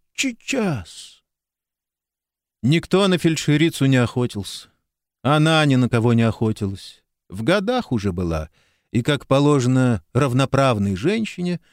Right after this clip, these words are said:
в усладу использовала воскресный день. Стирала, мыла, прибиралась.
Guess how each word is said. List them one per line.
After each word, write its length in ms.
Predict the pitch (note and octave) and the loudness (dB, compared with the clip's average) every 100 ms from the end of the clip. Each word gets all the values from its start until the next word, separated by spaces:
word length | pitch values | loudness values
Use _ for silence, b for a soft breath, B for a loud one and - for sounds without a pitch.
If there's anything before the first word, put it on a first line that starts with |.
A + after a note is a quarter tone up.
| _ _ | _ _
в 140 | G2 D#3+ | 0 0
усладу 520 | - C#3+ G3+ G#3+ G3 | 2 2 2 2 0
использовала 640 | - C#3 F3 D#3+ D3 D3 | -2 0 0 2 0 0
воскресный 640 | C3+ A2+ - B2+ A#2 A#2 G#2+ | 0 -2 -2 -4 -2 -2 -2
день. 400 | A2 A2 G#2+ E2 _ _ _ - | 0 0 0 -4 _ _ _ -12
Стирала, 920 | - - F#2 A2 F3+ G3+ G3 G3 E3+ _ - | -12 -8 -4 0 2 2 0 -2 -4 _ -10
мыла, 640 | F2 E3 F#3 F#3 F3+ D3+ _ _ _ | -2 0 2 2 0 -2 _ _ _
прибиралась. 960 | G#2+ D3+ G#2+ G#2+ A2+ A2 G#2 - - | -4 -2 -2 0 0 0 -4 -8 -16